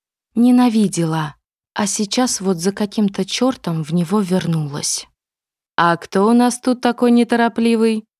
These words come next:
Из слякотно-холодной темноты выплыли двое.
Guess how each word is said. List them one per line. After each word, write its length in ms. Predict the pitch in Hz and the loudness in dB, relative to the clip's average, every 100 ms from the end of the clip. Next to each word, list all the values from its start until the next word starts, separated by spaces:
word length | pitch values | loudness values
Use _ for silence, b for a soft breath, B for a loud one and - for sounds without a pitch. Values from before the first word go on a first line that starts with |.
| - | -6
Из 160 | 185 | -4
слякотно-холодной 1080 | - 202 185 185 180 180 - 185 185 170 170 | -2 0 0 -2 -4 -4 -2 0 0 0 -2
темноты 580 | - 175 170 160 - 262 | -2 -4 -2 -4 -2 -2
выплыли 540 | 190 196 196 190 185 | 0 -2 0 -2 0
двое. 600 | 185 165 160 156 151 156 | -2 -2 -2 -2 -4 -8